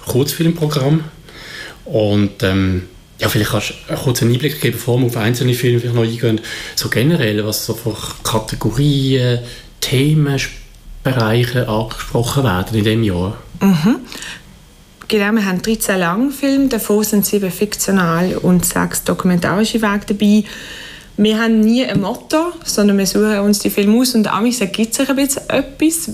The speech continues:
Speaker 2: Das merken wir dann amigs so im Nachhinein, wenn, wenn alles ab-, wenn das Programm steht und abgeschlossen ist. Dieses Jahr ist sicher ein Fokus auf Transsexualität. Wir haben mehrere Filme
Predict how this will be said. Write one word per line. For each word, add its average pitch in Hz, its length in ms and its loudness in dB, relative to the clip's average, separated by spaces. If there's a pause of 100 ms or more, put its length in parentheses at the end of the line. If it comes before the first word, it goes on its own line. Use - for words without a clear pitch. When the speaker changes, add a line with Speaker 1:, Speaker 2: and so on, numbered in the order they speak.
Speaker 2:
Das - 180 -4
merken 190 280 2
wir 208 60 2
dann 185 160 0
amigs 180 260 2
so 180 60 0
im 175 120 4
Nachhinein, 196 580 4
wenn, 175 240 2 (220)
wenn 170 160 4
alles 175 260 0
ab-, - 320 -6
wenn 180 160 2
das 175 160 0
Programm 175 400 2
steht 190 480 0
und 180 100 0
abgeschlossen - 540 -2
ist. 226 180 0 (480)
Dieses 226 260 0
Jahr 262 140 0
ist 233 200 -2
sicher 226 300 0
ein 202 60 0
Fokus 214 720 0 (240)
auf 185 500 2
Transsexualität. 247 1200 0
Wir 190 120 2
haben 185 480 2
mehrere 202 380 4
Filme 202 480 2